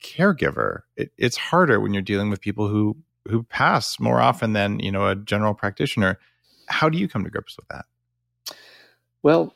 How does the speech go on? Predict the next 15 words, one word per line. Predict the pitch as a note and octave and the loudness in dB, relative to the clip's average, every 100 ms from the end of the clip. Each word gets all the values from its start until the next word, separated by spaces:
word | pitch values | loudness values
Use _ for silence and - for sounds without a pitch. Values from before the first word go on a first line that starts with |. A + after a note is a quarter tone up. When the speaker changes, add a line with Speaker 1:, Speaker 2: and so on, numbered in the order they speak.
| _ _ _ | _ _ _
Speaker 2:
e-, | - - - | -8 -8 -2
even | C3+ E3 D3+ | 4 6 6
years | A#2 B2+ A#2+ A#2+ | 4 4 4 2
ago, | A#2+ A2 A2 A2+ B2+ | 2 4 2 0 -2
I, | C3 C3+ C3 C3+ - _ _ _ _ _ _ - | 2 4 4 2 -8 _ _ _ _ _ _ -6
you | |
know, | A#2+ | -2
I | A#2+ C3+ | 0 0
felt | - C3+ A#2+ - | 4 4 4 0
that, | A#2 A2 - _ _ _ - _ _ _ | -2 -2 -8 _ _ _ -20 _ _ _
you | B2 | 2
know, | A2+ A2 - - C3 | 4 2 -4 -16 -2
death | B2+ - | -2 2
was | B2 G#2 | 2 2
inevitable, | G#2 - - B2 C3+ B2 B2+ A#2 | -2 -6 -4 0 2 4 2 0